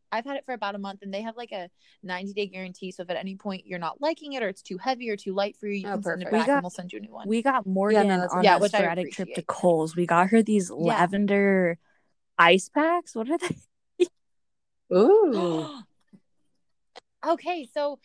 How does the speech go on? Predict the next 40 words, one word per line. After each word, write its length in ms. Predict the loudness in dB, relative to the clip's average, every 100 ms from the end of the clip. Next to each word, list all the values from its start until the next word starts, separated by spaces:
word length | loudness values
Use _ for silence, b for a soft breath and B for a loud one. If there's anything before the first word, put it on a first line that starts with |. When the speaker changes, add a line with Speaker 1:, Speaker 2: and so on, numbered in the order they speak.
| b -16
Speaker 1:
you 120 | -10
know 200 | -8 -6
those, 240 | -6 0
Speaker 2:
Yeah, 340 | 4 6 8 6
Speaker 1:
like, 140 | 2
heating 340 | -12 -14 -8 -2
Speaker 2:
yeah. 140 | 0
Speaker 1:
pads 320 | 0 -2 -6
that 140 | -8 -4
have 180 | -6
rice 400 | -4 -6 -6 -10
in 160 | -14 -12
them? 300 | -12 -14 -18 _ b
So 400 | -4 0 2 0 -4
these 260 | -8 -6
are 140 | -4 -4
ones, 340 | -4 -8 -16 _ _
I 80 | -2
don't 180 | -2 -6
like 260 | -8 -6 -2
Speaker 2:
Yep. 180 | -2
Speaker 1:
heating 160 | -4 -8
pads 260 | -10 -10 -10
so 60 |
much. 180 | -12 -6
I 60 | -6
like 160 | -6 -10
cold 260 | -14 -10
better. 280 | -10 -12 -16 -20 _ _ _ -10
Um, 300 | -8 -8 -4
but 100 | -4
they 100 | -2 -6
can 120 | -6
be 80 | -6
used 200 | -6 -4
either 180 | -4 -4
way. 180 | -6 -4
But 180 | -8 -8
it's, 200 | -14 -12
like, 160 | -14